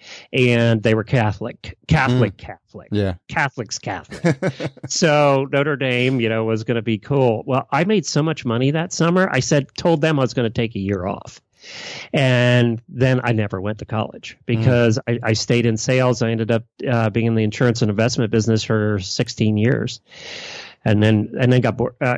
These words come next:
Speaker 1: I didn't get bored. I got burnt out with that and started going into other things. But I,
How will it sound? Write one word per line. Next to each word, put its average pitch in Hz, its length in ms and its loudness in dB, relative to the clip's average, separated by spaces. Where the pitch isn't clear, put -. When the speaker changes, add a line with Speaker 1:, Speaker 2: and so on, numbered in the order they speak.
Speaker 1:
I 139 60 -2
didn't 143 140 2
get 117 100 0
bored. 98 220 2
I 101 40 0
got 117 140 0
burnt 120 220 2
out 113 160 0
with 110 140 -6
that 110 280 0
and 107 180 -4
started 107 300 -4
going 104 220 -2
into 98 160 -2
other 107 240 2
things. 87 420 -4
But 110 340 0
I, 117 200 2